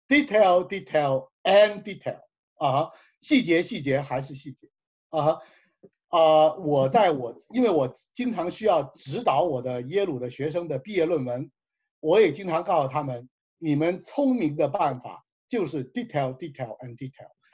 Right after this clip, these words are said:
你们在你们的毕业论文里论述一个问题里边都出现广义的受和广义的 detail，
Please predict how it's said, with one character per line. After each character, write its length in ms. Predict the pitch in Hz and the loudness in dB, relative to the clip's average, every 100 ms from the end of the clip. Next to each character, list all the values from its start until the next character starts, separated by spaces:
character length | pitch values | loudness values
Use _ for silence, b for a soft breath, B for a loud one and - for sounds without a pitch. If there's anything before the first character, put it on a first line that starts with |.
| B | B
你 140 | 170 170 | -4 -4
们 220 | 175 220 | -4 0
在 300 | 233 190 165 165 | 4 4 2 -4
你 80 | |
们 100 | 160 | -4
的 100 | 226 | -2
毕 200 | - 277 | 0 2
业 160 | 240 185 | 4 4
论 260 | 240 190 156 | 4 2 2
文 180 | 143 | -2
里 200 | 214 143 | -4 -6
论 260 | 139 254 196 | -4 -4 -4
述 160 | 208 175 | -8 -6
一 80 | |
个 80 | 180 | -4
问 220 | 208 165 | -2 -4
题 160 | 139 175 | -8 -8
里 100 | 160 | -2
边 260 | 147 165 - _ _ | 0 0 -4 _ _
都 200 | - 240 | 4 4
出 280 | 240 - 262 | 2 -2 -2
现 400 | - 254 156 - _ _ _ | 2 4 4 0 _ _ _
广 460 | - 185 139 131 143 | 2 4 4 0 -4
义 260 | 254 254 175 | 0 0 2
的 300 | 147 131 - | 0 0 -4
受 520 | - - 269 208 131 - | -12 2 4 6 2 -2
和 180 | 185 | -4
广 320 | 185 143 - 220 | 0 -2 -2 -10
义 140 | 226 | -4
的 180 | 156 135 | -6 -2
detail， 460 | 269 285 - 143 | -2 -2 -2 -2